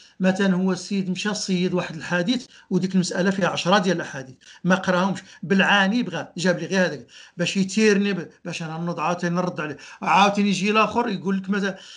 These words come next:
يبقى يعني ماشي علم. لو كان كان علمي يقول: "اودي راه كاين عشرة ديال النصوص، وكاينه كذا،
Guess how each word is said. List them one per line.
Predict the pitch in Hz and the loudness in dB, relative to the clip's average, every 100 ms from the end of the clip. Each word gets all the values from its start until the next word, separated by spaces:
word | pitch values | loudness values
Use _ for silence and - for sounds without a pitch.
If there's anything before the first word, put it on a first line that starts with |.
| - - | -8 0
يبقى | 220 226 254 254 262 | 2 2 2 2 2
يعني | 220 214 233 | 0 2 4
ماشي | 247 269 320 | 4 2 0
علم. | 202 208 196 - _ _ _ | 0 0 -2 -8 _ _ _
لو | 196 | -4
كان | 214 | -2
كان | 208 214 202 | 0 2 2
علمي | 180 214 214 311 330 - _ _ _ | 2 2 2 0 -2 -10 _ _ _
يقول: | 302 190 202 | -2 2 4
"اودي | 180 180 | 4 2
راه | 175 | -2
كاين | 165 170 160 | -2 -4 -4
عشرة | 139 - 127 147 | -8 -10 -6 -4
ديال | 160 170 | 0 0
النصوص، | 156 151 147 - 156 170 160 156 | 0 -8 -10 -10 -8 -8 -10 -14
وكاينه | 143 156 151 151 | -10 -8 -6 -8
كذا، | 147 143 147 170 175 170 | -8 -8 -2 2 2 2